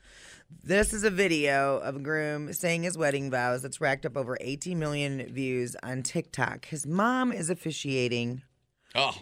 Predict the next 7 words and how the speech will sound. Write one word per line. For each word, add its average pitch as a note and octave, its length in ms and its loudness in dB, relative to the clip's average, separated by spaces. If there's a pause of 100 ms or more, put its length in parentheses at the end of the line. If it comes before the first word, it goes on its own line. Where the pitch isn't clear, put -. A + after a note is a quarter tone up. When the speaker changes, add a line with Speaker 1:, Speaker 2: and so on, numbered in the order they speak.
Speaker 1:
the D3 100 0
wedding. C#3+ 520 2 (1120)
Um, D#3 380 6 (100)
dude G3+ 300 2
is D#3 180 4
very D3+ 880 2 (200)
focused D3+ 720 -2